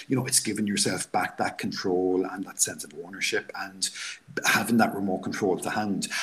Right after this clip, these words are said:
And just out of curiosity, what breathing pattern do you recommend for people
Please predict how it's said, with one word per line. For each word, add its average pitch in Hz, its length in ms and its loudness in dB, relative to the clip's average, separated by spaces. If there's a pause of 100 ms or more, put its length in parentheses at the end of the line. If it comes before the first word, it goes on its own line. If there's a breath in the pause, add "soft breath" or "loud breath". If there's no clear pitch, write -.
(120)
And 113 100 4
just 143 140 6
out 151 100 6
of 151 60 2
curiosity, 135 680 6
what 123 320 2
breathing 147 400 8
pattern 123 440 0
do 104 80 -2
you 107 180 0
recommend 101 640 0
for 104 60 -6
people 87 500 -6